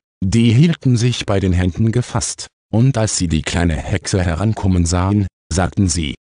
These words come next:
„Guten Tag, guten Tag“, rief die kleine Hexe. „Was wollt ihr?“ „Wir wollten dich nach dem Weg in die Stadt fragen“, sagte der Junge.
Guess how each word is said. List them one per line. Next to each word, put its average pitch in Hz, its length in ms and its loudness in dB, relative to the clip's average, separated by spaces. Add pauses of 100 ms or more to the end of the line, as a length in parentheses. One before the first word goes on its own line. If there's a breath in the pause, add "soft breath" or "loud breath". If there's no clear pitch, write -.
(140)
„Guten 113 360 2
Tag, 85 420 -4 (120)
guten 131 380 0
Tag“, 85 460 -4
rief 82 160 -6
die 82 160 -6
kleine 117 480 0
Hexe. - 420 -4 (260)
„Was 90 380 -6
wollt 143 300 -2
ihr?“ 151 220 0
„Wir 120 160 0
wollten 113 360 2
dich 98 200 -2
nach 101 140 0
dem 95 180 0
Weg 101 460 -2
in 95 120 0
die 107 120 -2
Stadt - 280 -4
fragen“, 87 640 -2 (260)
sagte 92 340 -2
der 98 120 0
Junge. 67 280 -4